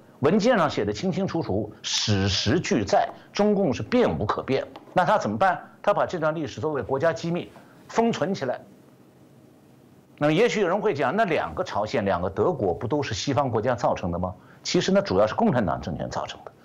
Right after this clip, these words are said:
第二次世界大战之后，西方盟军在处理德国和日本管控区的问题上，采取了和苏联协商，各自按照军队的占领区做出区分。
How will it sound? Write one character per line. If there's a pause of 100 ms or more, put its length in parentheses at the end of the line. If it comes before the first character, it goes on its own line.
(640)
第
二
次
世
界
大
战
之
后， (420)
西
方
盟
军
在
处
理
德
国
和
日
本
管
控
区
的
问
题
上， (220)
采
取
了
和
苏
联
协
商， (460)
各
自
按
照
军
队
的
占
领
区
做
出
区
分。